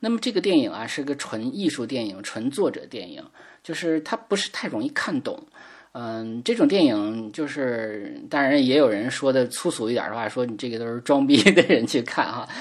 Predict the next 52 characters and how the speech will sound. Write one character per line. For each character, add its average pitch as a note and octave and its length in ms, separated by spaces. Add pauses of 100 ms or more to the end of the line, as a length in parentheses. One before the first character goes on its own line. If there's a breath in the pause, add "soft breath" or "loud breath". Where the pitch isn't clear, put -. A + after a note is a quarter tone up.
(260 loud breath)
但 F#3+ 120
实 D#3+ 200
际 F#3+ 120
上 F3 280
呢， D3 100
这 E3 160
个 C3+ 100
电 D3+ 200
影 G#2+ 340
就 D#3+ 160
是 D#3+ 180
它 G3 140
会 A3+ 100
给 G3 140
你 D3+ 120
提 - 180
供 E3 180
一 E3+ 80
些 E3+ 160
非 E3+ 100
常 F3+ 200
奇 - 260
妙 E3 180
的 A#2 80
感 - 300
受 C#3 280
啊， - 220 (300 loud breath)
就 - 100
是 E3 80
它 - 200
不 F#3+ 160
一 F3+ 100
定 E3+ 220
去 D#3 160
卖 E3 240
弄 C3+ 120
那 C3 140
些 A#2 140
情 A2+ 320
怀， - 160
也 G#2+ 120
不 G#2+ 140
是 C#3+ 120
挖 C3+ 120
空 C3+ 160
心 C#3 160
思 C3+ 140
去 C3+ 120
挣 C3+ 220
你 - 60
的 G#2+ 100
钱， - 400